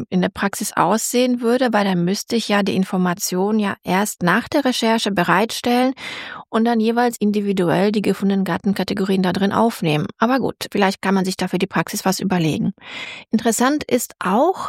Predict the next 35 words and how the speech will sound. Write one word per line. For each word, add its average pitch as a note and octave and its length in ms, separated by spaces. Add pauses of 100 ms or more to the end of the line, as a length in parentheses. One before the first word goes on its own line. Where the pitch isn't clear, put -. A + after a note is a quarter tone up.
in B3+ 140
dem B3+ 160
Urteil B3+ 340
gewesen B3 500
tatsächlich, A#3 520
dass G#3 180
sich - 180
daraus, G#3 600 (200)
dass G3 200
gegen G3+ 320
die F#3 220
Informationspflicht F#3+ 840
verstoßen F3 600
wurde E3 240
in E3+ 120
dem E3 140
Fall, F#3+ 280 (560)
kein G#3+ 280
generelles G3+ 480
Verwertungsverbot E3+ 1000
für E3+ 120
die F3+ 80
gewonnenen E3+ 460
Daten D3 340
ergibt, - 460 (320)
sodass F#3+ 340
die - 140
erlangten F3+ 480
Informationen F3 800
weiterhin F#3+ 720 (100)
im F3+ 140
Bewerbungsverfahren A#3 960
berücksichtigt G3+ 680
werden D3+ 280
durften, - 480